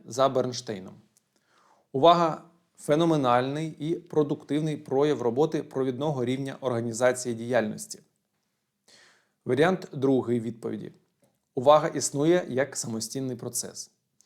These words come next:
Увага існує. Увага — це акт, спрямований на функціонально-фізіологічну систему діяльності. З іншого боку, діяльність визначає побудову цієї функціональної системи.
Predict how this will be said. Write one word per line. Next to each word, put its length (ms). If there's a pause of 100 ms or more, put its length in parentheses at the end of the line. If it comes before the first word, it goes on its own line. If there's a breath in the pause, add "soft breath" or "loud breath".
(300 soft breath)
Увага 340
існує. 500 (500 soft breath)
Увага — 420
це 260
акт, 420
спрямований 540
на 180
функціонально-фізіологічну 1900
систему 460
діяльності. 680 (960 loud breath)
З 100
іншого 360
боку, 600 (420)
діяльність 520
визначає 720
побудову 680
цієї 380
функціональної 760
системи. 580